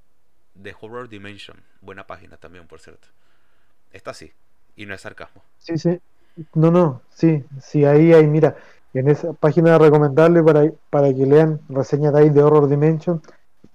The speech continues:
Speaker 2: hay varios que se descolgaron de la página, ¿te acuerdas de la página de Extreme? También tenía reseñas.
Speaker 1: Mm, ujú, ujú.
Speaker 2: La de Extreme Music, la de Rotten también tenía reseñas, pero eran,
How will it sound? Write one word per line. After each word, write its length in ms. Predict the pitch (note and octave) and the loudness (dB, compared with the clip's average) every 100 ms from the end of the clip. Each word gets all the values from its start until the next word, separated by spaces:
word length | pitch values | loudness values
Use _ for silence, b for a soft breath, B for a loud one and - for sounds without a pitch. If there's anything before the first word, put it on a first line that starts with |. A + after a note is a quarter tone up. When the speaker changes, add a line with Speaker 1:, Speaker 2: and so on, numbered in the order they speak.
| _ _ - | _ _ -2
Speaker 2:
hay 760 | D#3+ D#3 D#3 D#3 D#3 D#3 D3+ C#3 | 2 4 4 4 4 4 2 0
varios 400 | C3 D#3 E3+ D#3+ | 0 2 2 -2
que 140 | - D3 | -6 0
se 140 | D3+ | 2
descolgaron 720 | C#3+ - D3 C3+ D3+ D#3+ D3+ | 2 0 -2 2 2 2 2
de 120 | D3 | 2
la 120 | C3+ | 2
página, 240 | C3+ D3+ - | 0 -2 -2
¿te 80 | C#3+ | 0
acuerdas 260 | D3 D#3+ | 2 2
de 60 | D3+ | 2
la 180 | C#3+ - | 2 0
página 340 | D#3 E3+ D#3+ | -2 2 2
de 80 | D3 | 2
Extreme? 480 | - - D#3+ F#3+ F3+ _ _ | 0 -2 0 0 -6 _ _
También 320 | C#3 C#3 D#3 | -2 2 0
tenía 300 | D#3 E3 F3+ E3+ | 0 2 2 2
reseñas. 480 | D#3 F#3+ G#3 G3+ - - | 0 0 0 -2 -6 -20
Speaker 1:
Mm, 760 | G2 A2 C3 C#3 D3 D3+ D3+ D#3 - _ _ _ _ G2+ | -20 -20 -20 -20 -20 -20 -20 -20 -20 _ _ _ _ -20
ujú, 140 | A#2 | -20
ujú. 240 | A#2+ G#2+ G#2 | -20 -20 -4
Speaker 2:
La 120 | D#3 | 0
de 40 | C#3 | 0
Extreme 340 | - D#3 D#3 | 0 0 0
Music, 220 | F3 F3 C#3+ | -2 -2 -2
la 120 | C#3+ | 0
de 100 | C#3 | 2
Rotten 340 | C#3+ D#3 D#3 | 0 0 -2
también 300 | C#3+ C#3 D3 | -2 -2 -4
tenía 360 | D3 D#3 D#3+ D#3+ | -2 -2 0 0
reseñas, 520 | D#3 D3+ E3+ E3+ D#3 - _ _ | -2 -4 -2 -2 -4 -8 _ _
pero 340 | D#3 D#3 D#3 D3+ | 2 4 6 4
eran, 480 | D3 D3 C#3+ C#3 | 4 0 -4 -8